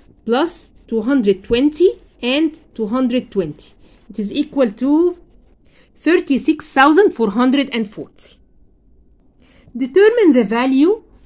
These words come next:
of the missing dis-, uh, digits, then find the final product. And we have here the area model. Forty times seventy, uh, forty, uh, and two he-, here, and here's the seventy times four, uh, and four,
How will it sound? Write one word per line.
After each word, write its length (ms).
of 240
the 80
missing 440
dis-, 240
uh, 200
digits, 560
then 360
find 460
the 80
final 440
product. 540
And 240
we 160
have 320
here 320
the 180
area 320
model. 380
Forty 640
times 380
seventy, 600
uh, 40
forty, 460
uh, 40
and 360
two 240
he-, 280
here, 340
and 160
here's 280
the 100
seventy 500
times 380
four, 180
uh, 120
and 180
four, 200